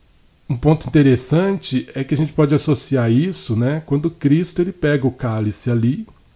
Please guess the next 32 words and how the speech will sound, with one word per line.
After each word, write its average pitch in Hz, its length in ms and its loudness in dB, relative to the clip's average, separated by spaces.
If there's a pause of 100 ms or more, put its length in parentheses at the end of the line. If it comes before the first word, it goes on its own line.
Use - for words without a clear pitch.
(280)
lá, 101 160 -6
por 107 140 -4
exemplo, 104 200 -2
Mateus 101 360 -4
vinte 104 180 -4
e 123 40 -6
dois, 104 260 -4
vinte, 113 220 0
ele 151 100 -2
fala: 165 340 -4
né, 127 200 -2
"Este 156 480 0
cálice 131 640 -2
é 139 60 0
o 123 80 0
Novo 147 440 2
Testamento 139 840 -2
no 120 100 0
meu 127 220 0
sangue 123 420 -2
que 127 140 -6
é - 20 -8
derramado 117 560 -2
por 117 220 -6
vós." 98 480 -10 (1120)
Então, 127 140 -6
quando 143 120 4
a - 20 6
gente 147 160 2
participa 135 500 0
do 117 80 -10
sacramento 123 920 -2